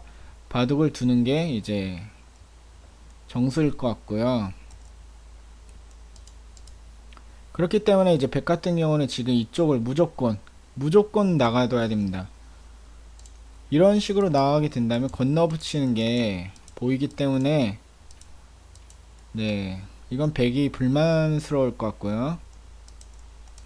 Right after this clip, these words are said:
네, 욕을 둬서 이제 막아서, 네, 이렇게 진행이 되고 나니까, 네, 포석이 흑이 다소 기분이 좋은 포석입니다.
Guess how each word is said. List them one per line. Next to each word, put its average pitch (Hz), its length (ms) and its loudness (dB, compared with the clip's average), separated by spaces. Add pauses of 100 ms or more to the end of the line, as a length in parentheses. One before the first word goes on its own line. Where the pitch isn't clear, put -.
(880)
네, 98 580 -6 (200)
욕을 131 360 0
둬서 143 460 0
이제 104 300 -2
막아서, 101 580 -2 (760)
네, 107 80 -4
이렇게 190 480 4
진행이 151 400 2
되고 135 300 0
나니까, 120 640 0 (640)
네, 113 240 -2
포석이 151 1900 0 (1500)
흑이 202 320 -2
다소 151 500 0
기분이 160 480 -2
좋은 151 540 0
포석입니다. 104 840 -2